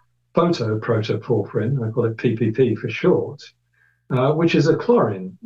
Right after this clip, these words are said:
and absorbs at six seventies and has a, a, a fluorescence peak, which was,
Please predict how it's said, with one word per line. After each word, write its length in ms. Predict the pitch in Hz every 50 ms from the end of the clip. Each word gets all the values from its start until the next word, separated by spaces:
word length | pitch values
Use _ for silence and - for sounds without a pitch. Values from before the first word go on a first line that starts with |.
| 214 175
and 180 | 143 127 123 123
absorbs 500 | 117 113 - 143 131 143 143 143 - 185
at 60 | 180 - _ _
six 380 | - - - - 131 - - -
seventies 600 | 175 190 175 123 104 104 - 98 92 - - -
and 140 | 117 113
has 320 | 113 113 117 113 110 - -
a, 140 | 120 113 113
a, 680 | - - - 135 139 139 143 131 117 117 117 120 117
a 40 | 113
fluorescence 520 | - 143 127 131 147 143 - - - - -
peak, 360 | - - 113 110 113 - -
which 200 | 123 113 113 -
was, 340 | - 120 117 110 - - -